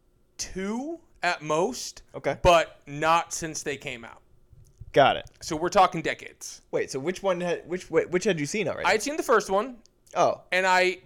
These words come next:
Speaker 1: believe that I had seen, it was either Too Fast, Too Furious or Tokyo Drift, which is the third. And then I had seen Hobbs and Shaw,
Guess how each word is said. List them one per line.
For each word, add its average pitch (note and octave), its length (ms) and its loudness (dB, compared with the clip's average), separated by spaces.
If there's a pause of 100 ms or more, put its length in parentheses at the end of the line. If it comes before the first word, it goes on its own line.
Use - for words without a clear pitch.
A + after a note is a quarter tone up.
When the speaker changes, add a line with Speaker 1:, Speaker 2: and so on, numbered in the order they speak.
Speaker 1:
believe G3 920 -4
that F#3 120 2
I E3+ 140 4
had E3+ 180 -2
seen, D#3+ 680 -6 (460)
it D#3+ 160 -2
was D#3 140 -2
either F3+ 300 4
Too F#3+ 200 -6
Fast, C#3+ 460 0
Too B2 160 -10
Furious G#2 720 -18 (480)
or C#3+ 300 0
Tokyo C3 420 -6
Drift, A2 380 -14
which A#2+ 160 -14
is A#2+ 100 -12
the A#2+ 100 -8
third. G#2 480 -12
And D#3 120 -6
then E3+ 80 2
I F3 120 4
had G3 300 2
seen E3+ 160 -8
Hobbs C#3 320 2
and B2 100 -12
Shaw, - 300 -14